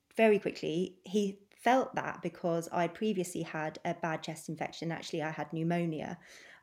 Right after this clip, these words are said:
um, and I had a chest C T. And he said, "Well, I can't see your chest C T, but, um,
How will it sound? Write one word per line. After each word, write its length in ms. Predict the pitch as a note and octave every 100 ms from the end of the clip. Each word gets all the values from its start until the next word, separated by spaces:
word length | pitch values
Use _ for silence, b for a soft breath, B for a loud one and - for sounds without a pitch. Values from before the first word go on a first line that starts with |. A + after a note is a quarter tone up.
| -
um, 340 | D#3 D#3 D#3 -
and 180 | E3 D#3+
I 60 |
had 160 | D#3 E3+
a 60 |
chest 300 | - G3 F#3
C 120 | - D#3
T. 380 | - C#3 D#3+ B B B B
And 140 | E3+
he 180 | E3 A#3
said, 220 | A3+ E3
"Well, 80 | D#3+
I 40 |
can't 300 | F3 - A#3
see 220 | - G#3+ F#3+
your 120 | F3
chest 260 | E3+ D#3
C 120 | - E3+
T, 380 | - D#3 A3 - B B B _
but, 420 | - F3 D#3+ - - -
um, 600 | D#3+ D#3+ E3 E3 D#3+